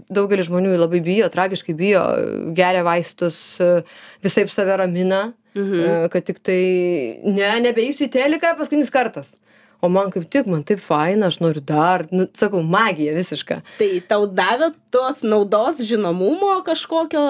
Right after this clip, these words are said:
Speaker 2: n-, n-, sakykim, naudos, kad tu dainavai, tai viskas taip.
Speaker 1: Taip.
Speaker 2: Bet, e, sakykim, ir to populiarumo,
Speaker 1: Taip.
Speaker 2: žinomumo.
Speaker 1: Taip.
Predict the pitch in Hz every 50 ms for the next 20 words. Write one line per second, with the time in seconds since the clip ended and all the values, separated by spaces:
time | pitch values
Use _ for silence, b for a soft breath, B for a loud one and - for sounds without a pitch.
0 | 277 277 269 277 240 - 233 226 208 254 226 226 220 202 240 247 247 240 - -
1 | - - 240 240 277 214 208 180 180 180 185 196 214 226 - - - 185 - -
2 | 208 208 202 175 175 165 156 156 165 185 233 226 - 180 165 170 - - - 165
3 | 156 - _ - 185 208 285 294 B B B 233 202 170 143 - _ 180 180 196
4 | 202 196 196 196 - _ - 208 208 202 202 202 208 - 214 - 226 220 - 208
5 | 202 190 - - 214 208 208 208 - 202 214 - 214 202 190 175 170 202 339 440
6 | 440 339 339 339 233 202 190 185 170 185 202 302 403 381 302 214 285 285 277 208
7 | 165